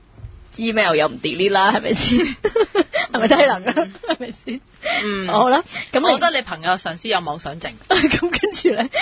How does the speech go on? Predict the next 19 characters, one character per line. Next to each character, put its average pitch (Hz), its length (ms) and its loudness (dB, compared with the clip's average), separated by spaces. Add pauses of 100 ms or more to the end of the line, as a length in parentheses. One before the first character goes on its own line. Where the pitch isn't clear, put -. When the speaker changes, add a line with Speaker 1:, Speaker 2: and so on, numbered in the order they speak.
(180)
Speaker 1:
噉 277 120 0
跟 370 100 -2
住 330 80 4
另 220 160 0
外 208 180 4
佢 - 20 0
就 202 120 2
覺 208 140 2
得 269 140 0
佢 247 140 0
嘅 220 100 2
提 180 420 -4
議 202 40 4
呢 214 60 4 (100)
係 170 280 0 (340)
好 226 100 -2
無 202 200 0
稽 214 220 2
啦。 202 360 2